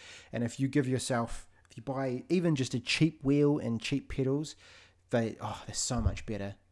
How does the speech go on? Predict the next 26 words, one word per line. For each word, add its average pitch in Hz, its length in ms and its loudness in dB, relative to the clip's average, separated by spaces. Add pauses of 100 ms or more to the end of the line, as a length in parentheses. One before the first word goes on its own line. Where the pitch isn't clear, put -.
Um, 107 440 -6 (580)
I'm, 139 260 4
I'm 156 140 2
actually 180 300 2
considering 139 640 4
now, 120 460 2
I'm 135 120 4
not 175 160 8
gonna 127 140 4
do 117 220 4
it, 110 200 -4
but 127 100 2
I'm 123 120 2
<laughs> 120 120 -2
considering 127 760 4 (380)
buying 131 320 4
a 117 60 -2
P 127 280 2
S 120 120 0
V 120 200 2
R 113 400 4 (340)
just - 280 -2
for - 80 -6
Gran 113 260 -2
Turismo 107 420 -4
Sport, 110 380 -4